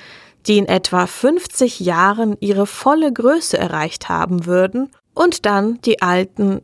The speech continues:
siebenhundert bis tausendzweihundert Meter hohen überragen würden.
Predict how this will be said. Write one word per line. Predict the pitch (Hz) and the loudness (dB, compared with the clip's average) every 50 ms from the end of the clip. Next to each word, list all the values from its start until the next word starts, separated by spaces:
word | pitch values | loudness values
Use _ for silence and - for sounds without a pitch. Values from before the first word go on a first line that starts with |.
| _ - | _ -10
siebenhundert | 208 - - 269 294 294 302 285 269 277 262 254 247 240 226 226 226 - - - | -6 0 2 2 4 4 2 0 2 2 2 2 2 2 2 0 0 -4 -8 -6
bis | - 175 175 - - - | -4 -4 -4 -4 -8 -8
tausendzweihundert | - - 196 190 196 190 190 185 180 175 - - - 196 214 240 254 262 247 226 220 208 202 - - | -2 0 2 2 2 2 2 -2 -2 -2 -4 -2 0 2 2 2 2 2 0 0 0 0 -2 -2 -2
Meter | 196 190 196 196 - 190 175 165 - - | 0 0 0 -2 -6 -10 -10 -10 -2 0
hohen | 185 185 196 220 233 233 226 _ _ _ _ _ - | 2 4 4 4 2 0 -4 _ _ _ _ _ -4
überragen | 311 302 339 339 320 311 254 214 175 165 170 165 160 151 | -2 2 2 4 4 4 2 2 2 0 -2 -4 -6 -4
würden. | 147 135 147 - - - - - | -6 -6 -8 -8 -10 -14 -16 -16